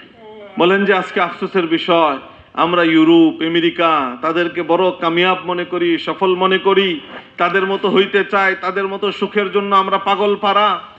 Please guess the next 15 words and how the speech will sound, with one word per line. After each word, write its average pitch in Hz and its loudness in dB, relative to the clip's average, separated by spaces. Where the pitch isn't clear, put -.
কিন্তু 190 0
মেহমান 190 0
বলেন, 190 2
কেউ 190 6
যদি 180 0
তাদের 180 -2
কাছে 170 0
যায় 175 2
আর 160 0
সরে 202 0
জমিনে 214 0
তাদের 196 -4
অবস্থাগুলো 196 -2
দেখে, 185 0
তার 208 2